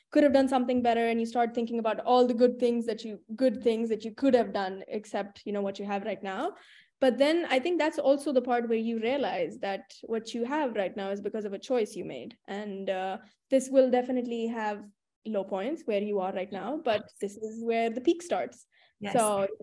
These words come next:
Speaker 1: know?
Speaker 2: I, I just recently was talking to my friends about this because one thing I did after moving here is I, I wrote this little book with a friend about courage.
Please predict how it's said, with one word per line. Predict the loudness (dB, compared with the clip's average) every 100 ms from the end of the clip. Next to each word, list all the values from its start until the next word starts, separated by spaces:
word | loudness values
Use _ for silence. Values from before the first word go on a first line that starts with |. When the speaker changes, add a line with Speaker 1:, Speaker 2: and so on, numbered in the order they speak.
| -2
Speaker 1:
know? | 0 -2 _ _ _ _ _
Speaker 2:
I, | 2 2 -4 -14 _
I | 2 2 0 -10 -18 -20 -20 -20 _
just | 0 0 -2
recently | -2 0 0
was | 0
talking | 2 0 2
to | 0
my | 0
friends | 2 4 4
about | 4 4 4
this | 2 2 -2 -8 -20 _
because | 0 4 4 4 -2 _ _
one | 4 4
thing | 6 4
I | 6
did | 6 6
after | 6 4 4
moving | 2 2 2
here | 2 2 2 4
is | 4 6
I, | 4 4 0 -4 0
I | 2 0 -4 -14 2
wrote | 2 4
this | 2 2
little | 4 4 4
book | 0 0 -8 _ _
with | 0
a | 2
friend | 4 4 2 0 -2
about | 4 4 4
courage. | 4 6 8 4 2